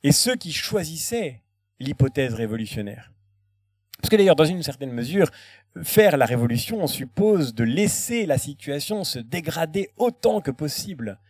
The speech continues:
jusqu'à ce que les masses se révoltent.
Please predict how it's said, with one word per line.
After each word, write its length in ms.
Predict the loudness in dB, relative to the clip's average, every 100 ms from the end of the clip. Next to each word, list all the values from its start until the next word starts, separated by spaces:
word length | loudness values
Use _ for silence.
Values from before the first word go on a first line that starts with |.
| _ _ -2
jusqu'à 420 | 2 4 4 0
ce 60 | 0
que 80 | -2
les 100 | -2
masses 480 | 0 -2 -2 -6
se 180 | -2 0
révoltent. 680 | 0 0 -2 -2 -6 -8 -14